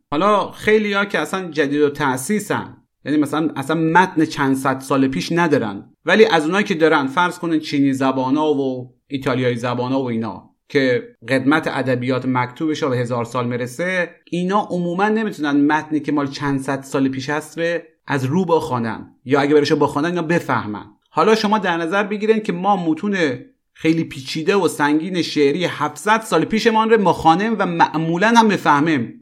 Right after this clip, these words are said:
اصلاً ما فکر می‌کنم روزی نیست که ضرب المثلی، نقل قولی، جمله قصاری، چیزی رو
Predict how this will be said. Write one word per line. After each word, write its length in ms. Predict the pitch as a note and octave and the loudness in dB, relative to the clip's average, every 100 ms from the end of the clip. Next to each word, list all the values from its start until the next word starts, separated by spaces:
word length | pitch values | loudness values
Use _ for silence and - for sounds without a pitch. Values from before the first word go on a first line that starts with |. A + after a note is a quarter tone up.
| - | -10
اصلاً 180 | F3 A3+ | -2 2
ما 140 | A3+ | 2
فکر 180 | A3 A3+ | 4 4
می‌کنم 340 | G3+ G#3 A3 | 4 0 0
روزی 360 | G3 A3 G3 G#3 | 0 0 0 0
نیست 240 | A3 G#3+ | 0 -2
که 100 | F#3 | -6
ضرب 340 | D3 D3 D3 D#3 | -2 0 2 2
المثلی، 640 | D#3 D#3 D3+ D#3+ F3+ D#3+ | 2 0 -2 -2 -2 -2
نقل 360 | D3 C#3+ C3+ C3+ | 0 0 0 -2
قولی، 600 | C3+ F#3+ F3+ D#3+ C#3+ - _ | -2 -2 -2 -4 -6 -12 _
جمله 440 | B2+ D3+ D3+ D3 | 2 4 4 4
قصاری، 520 | C#3+ C#3 C3+ F3 F3 D#3 | 2 0 -2 -2 -2 -4
چیزی 300 | G3 F#3 | -6 -2
رو 60 | G#3+ | 0